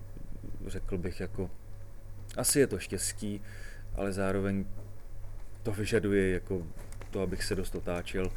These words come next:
A na té volné noze se prostě jako nějakým způsobem uživím zatím. No, zatím to tak bylo, zatím mi to vycházelo a nikdy jsem neměl potřebu se vracet do angažmá.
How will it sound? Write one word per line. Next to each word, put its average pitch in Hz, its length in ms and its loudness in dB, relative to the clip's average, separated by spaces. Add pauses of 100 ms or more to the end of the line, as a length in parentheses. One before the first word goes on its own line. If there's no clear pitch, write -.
(1040)
A - 240 4
na 101 180 2
té 98 160 6
volné 90 300 6
noze 85 240 0
se - 140 0
prostě - 340 -2
jako 85 160 -2
nějakým 82 340 -4
způsobem - 480 -4
uživím 82 380 0
zatím. 78 360 -4
No, 78 120 -4
zatím 113 280 -6
to 107 80 -6
tak 82 180 -6
bylo, 98 400 0
zatím 95 320 0
mi 95 80 0
to 80 140 -2
vycházelo 87 540 0
a 85 40 0
nikdy 82 240 -4
jsem - 180 -4
neměl 80 260 -2
potřebu 82 380 -6
se 82 160 -2
vracet - 260 -2
do 78 120 -2
angažmá. 80 380 -2